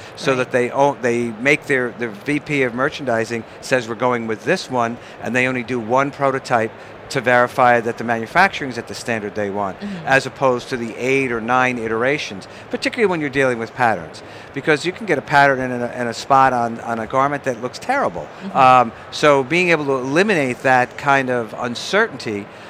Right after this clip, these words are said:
Speaker 1: is really a powerful, uh, concept. But on-demand manufacturing, another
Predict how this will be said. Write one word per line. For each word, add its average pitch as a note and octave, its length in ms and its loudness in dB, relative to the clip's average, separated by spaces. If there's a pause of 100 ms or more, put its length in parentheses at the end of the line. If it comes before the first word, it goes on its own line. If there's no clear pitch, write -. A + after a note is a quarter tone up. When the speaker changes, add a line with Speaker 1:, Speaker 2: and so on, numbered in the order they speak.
(300)
Speaker 1:
is B2+ 120 -2
really D3+ 280 0
a A2 60 -8
powerful, A2 840 0
uh, - 80 -12
concept. C3+ 500 -2 (320)
But E3+ 100 0
on-demand D#3 580 4
manufacturing, C#3 680 0
another C3 340 2